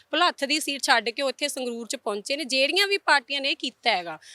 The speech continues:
ਵੀ ਹਰ ਇੱਕ ਪਾਰਟੀ, ਤੁਸੀਂ ਇਹ ਦੇਖਿਓ ਆਉਣ ਵਾਲੇ ਟਾਈਮ 'ਚ ਇਸ ਪਾ-, ਹਰ ਇੱਕ ਪਾਰਟੀ ਨੂੰ ਇਸ ਚੀਜ਼ ਦਾ ਨਤੀਜਾ ਭੁਗਤਣਾ ਪਊਗਾ।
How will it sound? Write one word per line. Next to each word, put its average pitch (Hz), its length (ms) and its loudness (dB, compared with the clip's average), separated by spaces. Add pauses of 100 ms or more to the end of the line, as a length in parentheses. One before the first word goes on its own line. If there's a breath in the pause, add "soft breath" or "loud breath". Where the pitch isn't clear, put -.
(120)
ਵੀ 262 80 2
ਹਰ 277 160 8
ਇੱਕ 403 180 2
ਪਾਰਟੀ, 285 420 8
ਤੁਸੀਂ 320 300 0
ਇਹ 370 120 8
ਦੇਖਿਓ 302 340 2
ਆਉਣ 285 220 4
ਵਾਲੇ 294 200 6
ਟਾਈਮ 277 200 4
'ਚ - 100 -6
ਇਸ - 180 -4
ਪਾ-, 254 320 4
ਹਰ 262 220 6
ਇੱਕ 381 240 2
ਪਾਰਟੀ 247 420 4
ਨੂੰ 254 100 -4
ਇਸ 262 140 -2
ਚੀਜ਼ 233 160 -12
ਦਾ 254 100 0
ਨਤੀਜਾ 247 360 -4
ਭੁਗਤਣਾ 254 400 -4
ਪਊਗਾ। 156 360 -10